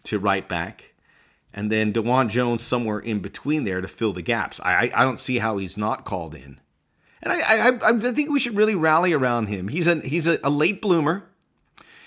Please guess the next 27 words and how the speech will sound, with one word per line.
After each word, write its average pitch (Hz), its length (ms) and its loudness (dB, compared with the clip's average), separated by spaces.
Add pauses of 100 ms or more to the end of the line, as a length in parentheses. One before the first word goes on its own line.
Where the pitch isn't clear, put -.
(280)
He 135 380 2
is 131 100 2
a 135 60 0
player 151 640 4
that 131 460 4 (520)
just 147 260 0
signed 151 300 6
a 143 40 2
long 143 280 4
deal 147 340 2
with 123 480 -4 (160)
the 120 140 -4
New 123 140 2
England 131 200 2
Revolution, 113 500 0
so 117 120 -4
maybe 131 220 2
he 147 100 0
stays 139 340 2
in 135 80 0
M 131 120 0
L 123 100 0
S 123 160 -2
for 117 240 0
the 110 100 -2
long 113 280 2
haul. 98 400 -2